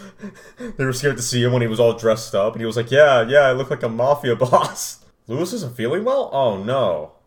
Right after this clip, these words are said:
Apparently Lewis had a fever of forty degrees Celsius. I don't know how half the, half the people in these paddocks can keep their headphones on all the time. I'm getting hot with my headphones on right now.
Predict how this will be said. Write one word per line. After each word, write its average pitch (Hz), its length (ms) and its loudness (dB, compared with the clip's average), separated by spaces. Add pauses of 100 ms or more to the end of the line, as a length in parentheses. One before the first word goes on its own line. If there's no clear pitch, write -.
(120)
Apparently 101 320 -4
Lewis 98 160 -10
had 92 120 -6
a - 40 -18
fever 90 240 -14
of - 80 -20
forty 95 240 -6
degrees 90 340 -14
Celsius. 92 680 -6 (220)
I 202 60 -2
don't 277 140 -2
know 147 100 4
how 131 460 0
half 110 380 -4
the, 120 120 -8
half 120 240 -4
the 120 60 -6
people 101 560 -8 (420)
in 113 80 -8
these 104 160 -6
paddocks 110 400 -4
can 98 120 -14
keep - 160 -10
their 95 100 -6
headphones 92 480 -6
on 82 160 -6
all 80 120 -12
the 80 80 -12
time. 92 220 -10
I'm 143 160 -2
getting 165 220 2
hot 127 320 -4
with 113 100 -14
my 107 80 -6
headphones 107 420 -6
on 95 180 -8
right 92 200 -6
now. 87 380 -14